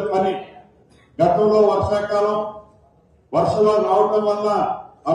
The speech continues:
భద్రకాళి ట్యాంక్ లో డీసిలిటైజేషన్ కానీ, ఆ టెంపుల్ మాడు వీధులతో పాటు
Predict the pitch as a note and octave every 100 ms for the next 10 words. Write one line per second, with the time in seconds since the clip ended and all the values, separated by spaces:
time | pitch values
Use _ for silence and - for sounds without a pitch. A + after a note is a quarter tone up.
0 | E3+ F3+ G3+ G#3 G#3 G#3 G#3+ - F#3+ G#3
1 | - G#3 G#3 G#3 G3+ - G3+ G3+ G#3 G#3
2 | G#3 G#3 G3 - - G3+ G#3 A#3 B3 -
3 | - _ _ _ _ E3 - F#3+ G3+ A3+
4 | G#3+ F3+ F#3 G#3+ G#3+ G#3+ G#3+ G#3+ G#3 G#3
5 | G3+ G3 A#3